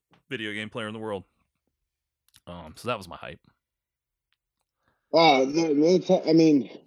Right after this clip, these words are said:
Speaker 2: so that, that type of game, you get more and more powerful every time you die.
Speaker 1: You do, but I still am like, "I'm so bad at this game, I'm never gonna get good enough to, like," somehow that made it h-,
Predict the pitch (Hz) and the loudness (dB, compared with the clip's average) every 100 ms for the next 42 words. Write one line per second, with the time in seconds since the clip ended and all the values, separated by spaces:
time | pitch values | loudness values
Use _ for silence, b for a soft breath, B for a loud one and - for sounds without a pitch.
0 | _ - 175 214 - _ 170 170 180 196 | _ 0 4 4 0 _ 0 2 4 2
1 | 143 160 165 135 123 135 117 131 127 123 | 2 2 4 4 2 0 0 2 2 0
2 | 107 127 113 110 110 104 98 104 90 76 | -2 -6 -6 -4 -2 -2 -2 -4 -6 -6
3 | 90 76 - - _ _ - 131 120 143 | -8 -10 -12 -20 _ _ -6 -4 0 2
4 | 151 104 92 117 123 127 - 143 147 113 | 2 0 -4 -2 -2 -2 -4 0 0 0
5 | 101 98 95 113 123 143 117 107 110 104 | -4 -6 -6 -6 -4 -2 -2 -2 -2 -4
6 | 104 - 110 104 98 98 98 95 92 90 | -8 -4 -4 -4 -6 -4 -4 -6 -10 -10
7 | 95 85 90 85 82 80 - 62 55 50 | -12 -10 -12 -12 -14 -14 -14 -14 -14 -16
8 | - _ _ _ _ _ _ _ _ _ | -20 _ _ _ _ _ _ _ _ _
9 | _ _ - 131 127 117 101 110 104 101 | _ _ -4 0 0 0 -2 -2 -2 -6
10 | - | -14